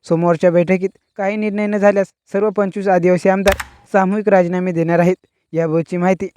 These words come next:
आमदार हिरामन खोसकर यांनी दिली आहे. दरम्यान, राज्यात येत्या काही दिवसात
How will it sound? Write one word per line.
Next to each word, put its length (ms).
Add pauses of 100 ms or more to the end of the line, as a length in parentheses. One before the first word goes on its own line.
(200)
आमदार 300
हिरामन 400
खोसकर 340
यांनी 240
दिली 220
आहे. 160
दरम्यान, 240
राज्यात 280
येत्या 200
काही 180
दिवसात 300